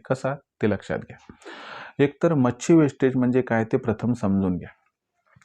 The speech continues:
मच्छी वेस्टेज म्हणजे असं वेस्टेज की जेव्हा आपण एखाद्या कटिंगच्या दुकानावर जातो, म्हणजे मच्छी मार्केटमध्ये जिथं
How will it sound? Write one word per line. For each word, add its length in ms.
मच्छी 480
वेस्टेज 440
म्हणजे 340
असं 320
वेस्टेज 420
की 180
जेव्हा 380
आपण 320
एखाद्या 580
कटिंगच्या 460
दुकानावर 540
जातो, 380
म्हणजे 260
मच्छी 380
मार्केटमध्ये 640
जिथं 420